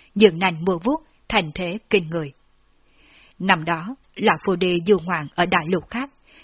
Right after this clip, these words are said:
chiếm được khi chém giết ngũ điều đại thần thông ác giao, dùng thi cốt của chúng cùng tinh hồn cô đồng, mà tạo nên vật chí bảo. Khi luyện chế đi ra nó, liền đi lên vạn linh bảng, thành thử lại là vật dẫn đầu thông thiên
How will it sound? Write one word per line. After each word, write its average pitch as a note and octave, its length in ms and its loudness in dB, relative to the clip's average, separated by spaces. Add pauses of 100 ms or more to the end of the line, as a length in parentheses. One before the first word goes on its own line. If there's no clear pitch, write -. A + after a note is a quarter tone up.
(140)
chiếm G#3 200 4
được G#3+ 260 2
khi F#3 220 2
chém F3 300 -4
giết D#4 200 0
ngũ F#3+ 220 2
điều E3+ 260 0
đại F3 260 -2
thần F3 200 -2
thông G3 220 0
ác - 220 -2
giao, F3 280 -4 (500)
dùng F#3 280 6
thi - 120 2
cốt C#4+ 180 2
của G3+ 240 0
chúng G3+ 260 -2 (100)
cùng F3+ 220 4
tinh G#3+ 200 2
hồn F3+ 280 -2
cô G#3 140 2
đồng, D#3+ 260 -4 (400)
mà G3 180 2
tạo D#3+ 240 -4
nên E3+ 320 -4
vật E3+ 260 0
chí G3 180 0
bảo. E3 280 -6 (520)
Khi G3+ 180 4
luyện F3 220 2
chế F#3 200 0
đi G#3 180 4
ra F3+ 140 -2
nó, E3 300 -8 (360)
liền F3+ 260 4
đi F#3 140 2
lên F3 320 -2
vạn F3 200 2
linh G3 200 -2
bảng, D#3 260 -6 (400)
thành F3+ 220 2
thử E3 280 -4 (140)
lại G3+ 220 2
là F3 200 0
vật F3+ 280 0
dẫn E3+ 200 0
đầu E3+ 340 0
thông F#3 200 0
thiên F#3 200 0